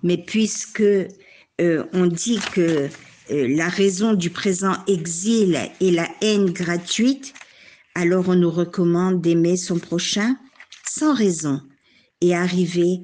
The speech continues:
à un amour gratuit, à Vatrinam, se renforcer dans ce sentiment. Et ainsi, on pourra transformer cet exil de la sorte.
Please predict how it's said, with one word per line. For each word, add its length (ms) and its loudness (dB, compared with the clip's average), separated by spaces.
à 60 -4
un 220 0
amour 560 0
gratuit, 920 -8
à 220 -8
Vatrinam, 1000 -6
se 220 -8
renforcer 640 -2
dans 160 -4
ce 160 -10
sentiment. 800 -4
Et 260 0
ainsi, 520 0
on 140 2
pourra 480 -2
transformer 1200 0
cet 300 -6
exil 760 -2
de 100 0
la 160 -2
sorte. 640 -6